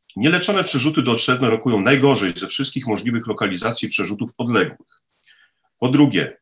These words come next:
zabiegi cytoredukcyjne w połączeniu z dotrzewnową chemioterapią perfuzyjną, czyli hipec,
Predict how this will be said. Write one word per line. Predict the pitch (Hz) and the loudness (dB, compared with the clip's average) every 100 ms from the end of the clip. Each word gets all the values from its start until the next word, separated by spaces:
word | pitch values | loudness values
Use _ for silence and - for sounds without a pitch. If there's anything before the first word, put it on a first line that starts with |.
| _ | _
zabiegi | - 110 113 160 | -6 -2 -2 -2
cytoredukcyjne | 156 147 131 123 120 - 143 107 | -4 0 0 0 -2 0 2 0
w | 98 | -2
połączeniu | 110 101 120 113 | -2 0 0 0
z | |
dotrzewnową | 104 107 107 113 120 117 | -2 0 -2 -2 -2 -2
chemioterapią | 113 107 110 120 117 98 | -2 -2 0 -2 -2 -4
perfuzyjną, | 110 101 104 - 101 87 92 131 | -4 -4 -6 -6 -4 -2 -2 -2
czyli | - 98 87 _ - | -4 -8 -12 _ -6
hipec, | 104 - 147 | -4 -2 -2